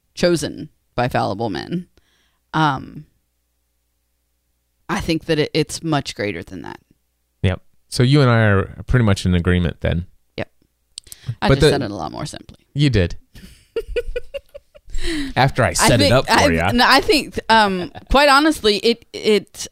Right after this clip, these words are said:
Speaker 1: um, his chosen tool to speak to me the most is through music.
Speaker 2: Yeah.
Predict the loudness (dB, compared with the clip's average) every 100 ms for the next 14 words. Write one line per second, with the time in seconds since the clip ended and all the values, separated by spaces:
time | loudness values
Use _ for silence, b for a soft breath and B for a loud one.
0 | -2 0 0 -4 -12 _ _ _ _ _
1 | _ _ _ _ _ _ _ _ _ _
2 | -2 0 0 0 2 2 0 -2 -2 -4
3 | -4 -4 -4 -4 -2 -2 0 2 4 4
4 | 0 -8 -14 _ _ _ _ _ _ -2
5 | -2 0 0 2 0 -2 -8 -10 -20 _
6 | _ -2 -2